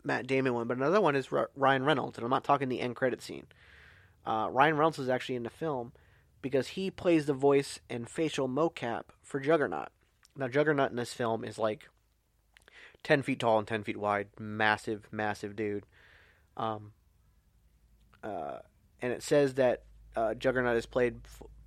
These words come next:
as himself. Um, that's who was cast. Um, it was great, and that's one of those re-, reasons they were able to keep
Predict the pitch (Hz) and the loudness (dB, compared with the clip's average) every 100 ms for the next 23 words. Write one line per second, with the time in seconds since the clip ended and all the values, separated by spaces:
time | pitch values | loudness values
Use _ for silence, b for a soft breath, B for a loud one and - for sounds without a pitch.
0 | - 120 113 107 101 123 95 - - b | -6 -6 -4 -8 -6 -4 -4 -6 -16 b
1 | b b b b b - 120 120 117 113 | b b b b b 0 4 4 2 0
2 | 110 113 - - - - - - - - | -6 -16 -20 -20 -20 -20 -20 -20 -20 -20
3 | - - - - 123 - 113 - 131 107 | -20 -20 -20 -2 -2 0 -6 -2 0 0
4 | - - - b b b b 127 123 120 | -2 -12 -20 b b b b -2 0 0
5 | - 143 135 160 135 180 220 185 147 151 | 0 -2 2 2 4 2 4 4 4 2
6 | 147 135 131 131 127 120 - 135 | 2 2 4 4 4 0 -4 -6